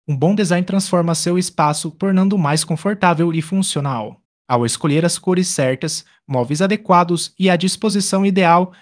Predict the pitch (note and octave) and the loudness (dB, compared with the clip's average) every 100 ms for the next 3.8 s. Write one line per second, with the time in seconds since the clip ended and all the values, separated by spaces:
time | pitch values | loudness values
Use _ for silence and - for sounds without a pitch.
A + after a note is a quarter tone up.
0 | _ D#3 D#3 F#3+ G#3 G3 F#3+ F3 E3 F3 | _ -6 -2 -2 0 -2 0 0 2 2
1 | E3+ C3+ D3+ F3 F#3 E3+ F#3 G#3 - F3 | 0 -2 -2 -2 -2 0 0 -2 0 0
2 | F3 G3 F3+ F3+ E3 E3 _ - F3+ F3+ | 2 2 2 0 -8 -8 _ -2 0 2
3 | F3+ D3+ F#3+ E3+ A#2+ - - - | 2 2 0 0 -4 -4 -14 -20